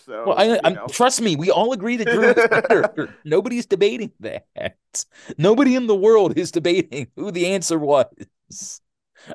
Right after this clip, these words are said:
Speaker 2: mean, maybe Brandon would. I don't think so. I think he knew, yeah, that was the correct answer as well. But of what's next, I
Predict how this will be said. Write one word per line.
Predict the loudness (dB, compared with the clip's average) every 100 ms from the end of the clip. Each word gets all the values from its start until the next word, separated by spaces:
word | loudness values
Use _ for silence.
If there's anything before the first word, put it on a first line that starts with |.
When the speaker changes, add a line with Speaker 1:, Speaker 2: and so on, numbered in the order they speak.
| -8
Speaker 2:
mean, | 0
maybe | 0 0
Brandon | -2 -6 -8 -12 -10
would. | -4 -2
I | 0
don't | 0 -2
think | -4 -6
so. | -6 -6
I | -6
think | -6 -8
he | -12 -16
knew, | -16 -16 -14 -8
yeah, | -8 -8
that | -10
was | -12
the | -12
correct | -8 -8 -8
answer | -12 -10 -8
as | -6 -6
well. | -2 -2 -2 -8 _ _ _
But | -2 -2 -6 -2
of | 2 2 0 -6
what's | 0 0 0
next, | 2 2 0 -6 -8
I | -4 -2